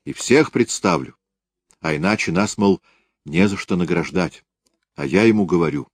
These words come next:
«Нет, вы лучше выдайте мне другие, хотя бы собачьи глаза,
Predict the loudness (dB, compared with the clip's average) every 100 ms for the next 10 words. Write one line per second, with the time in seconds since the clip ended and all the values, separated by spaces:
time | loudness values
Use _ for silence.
0 | _ _ _ _ -4 2 4 6 4 2
1 | 2 4 2 2 0 2 6 6 4 2
2 | 0 0 -2 -2 -4 0 2 2 0 -6
3 | _ _ _ _ -4 0 2 2 0 0
4 | 2 4 4 2 2 2 2 -2 -4 -6
5 | -8